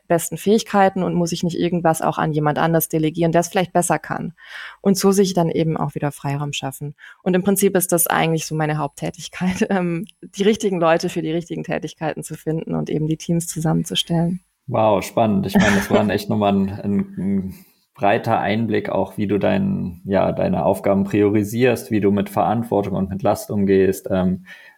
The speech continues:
Speaker 2: wie du auch, ähm, dein Team probierst, ähm, davon zu überzeugen, ähm, Probleme irgendwie in Lösungspäckchen zu denken. Ich glaub, da können einige was von mitnehmen. Das, ich fand's auf jeden Fall sehr interessant, das nochmal zu hören, wie, wie ihr das macht,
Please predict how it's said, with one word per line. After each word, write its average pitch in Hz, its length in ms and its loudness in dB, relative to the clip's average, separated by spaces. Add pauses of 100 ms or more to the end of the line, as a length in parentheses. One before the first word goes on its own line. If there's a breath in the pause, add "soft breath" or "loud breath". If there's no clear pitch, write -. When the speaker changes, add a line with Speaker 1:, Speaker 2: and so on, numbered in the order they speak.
(100)
Speaker 2:
wie 101 100 2
du 90 160 4
auch, 87 420 2
ähm, 82 600 -2
dein 180 300 2
Team 104 580 0
probierst, 98 560 2
ähm, 92 480 -2
davon 98 300 -2
zu 101 100 -2
überzeugen, 101 800 0
ähm, 92 280 -2
Probleme 98 480 0
irgendwie 92 520 -4 (280 soft breath)
in 113 120 0
Lösungspäckchen 127 720 2
zu 101 140 -2
denken. 101 300 0
Ich 98 120 -4
glaub, 101 200 -2
da 101 80 0
können 104 240 0
einige 101 340 0
was 98 180 -2
von 101 240 -2
mitnehmen. 107 340 -2
Das, 98 180 -8
ich - 140 -14
fand's 104 220 -4
auf 98 120 -12
jeden 98 140 -4
Fall 95 120 -4
sehr 95 240 0 (320 loud breath)
interessant, 139 560 -2
das 120 140 -4
nochmal 104 220 -2
zu 104 180 -2
hören, 117 360 2
wie, 101 320 -2
wie 98 120 -2
ihr 101 140 0
das 95 200 0
macht, 123 380 -2